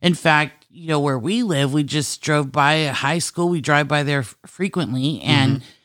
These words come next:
Speaker 1: they've created an amazing football field. And I'm
Speaker 2: Oh,
Speaker 1: just,
Speaker 2: yeah, yeah.
Speaker 1: right? And it's like, oh, the kids are gonna have such a great time enjoying that.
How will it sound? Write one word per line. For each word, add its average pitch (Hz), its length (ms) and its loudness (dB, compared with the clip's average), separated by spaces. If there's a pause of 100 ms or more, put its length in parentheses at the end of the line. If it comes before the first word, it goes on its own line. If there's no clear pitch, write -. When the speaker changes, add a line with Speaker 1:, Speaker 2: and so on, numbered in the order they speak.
(140)
Speaker 1:
they've 151 200 0
created 170 400 -2
an 165 140 4
amazing 156 840 2
football 185 420 0
field. 113 440 -10 (680)
And 156 260 2
I'm 170 80 2
Speaker 2:
Oh, 196 100 4
Speaker 1:
just, 202 60 4 (340)
Speaker 2:
yeah, 143 80 -2
yeah. 175 60 0
Speaker 1:
right? 202 360 0
And 196 160 -2
it's - 80 -10
like, 190 260 -6
oh, 220 240 2
the 214 120 0
kids 220 340 -4
are 214 60 -4
gonna 202 180 -2
have 185 140 0
such 208 260 -2
a 175 60 -2
great 175 240 -4
time 202 400 2
enjoying 170 600 2
that. 135 380 2